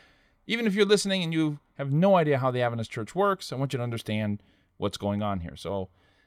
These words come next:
I apologize. We're kind of, it's like me driving stick shift. We're, we're jumping forward and stopping, jumping forward and stopping to explain some things. So anyways,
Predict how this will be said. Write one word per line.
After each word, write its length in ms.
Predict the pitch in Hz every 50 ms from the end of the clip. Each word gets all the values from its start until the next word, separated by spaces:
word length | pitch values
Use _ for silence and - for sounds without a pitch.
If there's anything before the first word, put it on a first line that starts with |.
| _ _ -
I 80 | 123
apologize. 560 | 127 123 151 165 180 175 160 151 151 147 139 127
We're 100 | 127 120
kind 200 | - 143 139 139
of, 300 | 131 120 113 - - -
it's 160 | - - -
like 140 | 151 127 117
me 160 | 127 139 135
driving 340 | 123 127 127 117 110 107 101
stick 300 | - - - 151 135 -
shift. 420 | - - 143 131 123 - - _ _ 285
We're, 300 | - 120 110 110 107 107 104 -
we're 200 | - 107 101 101
jumping 500 | 98 101 104 110 131 127 127 135 123 110
forward 400 | - - 120 120 117 113 113 104
and 100 | 98 92
stopping, 460 | - - 127 117 113 - - 113 104
jumping 300 | 95 113 107 104 101 95
forward 360 | 90 - 110 104 101 101 95
and 100 | 98 95
stopping 440 | - - 120 117 113 - 110 107 104
to 140 | - - 78
explain 380 | - - - - 180 196 196 180
some 140 | 170 165
things. 240 | 151 160 160 156 -
So 220 | - 147 131 127 - _ _ _ _ _ _ _ _ _
anyways, 400 | - 208 190 151 127 117 127 -